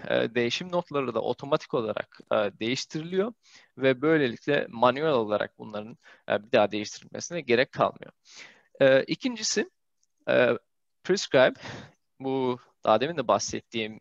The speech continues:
en iyi operasyon bölgelerini veya en iyi üretim rejimini, e, e, bunu bulun-, bulunma sürecinde, e, çok güçlü, e, işlemciler kullanarak, e,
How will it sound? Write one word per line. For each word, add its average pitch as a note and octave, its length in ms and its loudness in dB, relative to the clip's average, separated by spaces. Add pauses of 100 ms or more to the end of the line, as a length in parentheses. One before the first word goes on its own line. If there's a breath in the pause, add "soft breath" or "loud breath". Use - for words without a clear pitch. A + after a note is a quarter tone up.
en D#3 140 -2
iyi A#2 320 -4 (120)
operasyon A#2 760 0
bölgelerini F#2+ 640 -6
veya G#2+ 380 2
en B2+ 140 0
iyi A#2 180 -6
üretim C3 460 0
rejimini, A2+ 460 -2 (540 loud breath)
e, A2+ 80 4
e, A#2+ 160 6 (340)
bunu D#3 260 -6
bulun-, C#3 400 -4 (100)
bulunma C#3+ 360 -2
sürecinde, A#2 680 -2 (300 loud breath)
e, B2+ 80 4
çok - 340 -2
güçlü, C3 420 -2 (380 loud breath)
e, A2+ 40 0 (260)
işlemciler C3+ 680 2
kullanarak, A#2 640 -4 (240)
e, B2 180 6